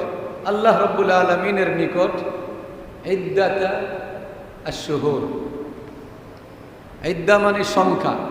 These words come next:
শুহুর মানে মাস, মাসসমূহের সংখ্যা, অর্থাৎ বছরে কয় মাস হবে এর সংখ্যা আল্লাহ পাকের কাছে ইসনা আশারা শাহরা। কয় মাস? বারো মাস।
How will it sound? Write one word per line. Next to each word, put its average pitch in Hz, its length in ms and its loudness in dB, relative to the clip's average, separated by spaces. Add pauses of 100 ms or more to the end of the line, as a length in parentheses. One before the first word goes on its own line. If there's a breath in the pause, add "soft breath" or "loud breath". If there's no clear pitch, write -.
(200)
শুহুর 196 280 2
মানে 190 240 0
মাস, 165 280 0 (920)
মাসসমূহের 202 800 4
সংখ্যা, 170 460 0 (560)
অর্থাৎ 165 320 2
বছরে 190 640 4 (340)
কয় 208 160 8
মাস 247 280 6
হবে - 240 4 (460)
এর 190 100 0
সংখ্যা 202 580 6 (460)
আল্লাহ 214 320 8
পাকের 208 340 6
কাছে 220 260 4 (120)
ইসনা 233 480 4
আশারা 208 680 6
শাহরা। 180 640 6
কয় 220 120 8
মাস? 214 180 8 (680)
বারো 160 180 4
মাস। 170 260 0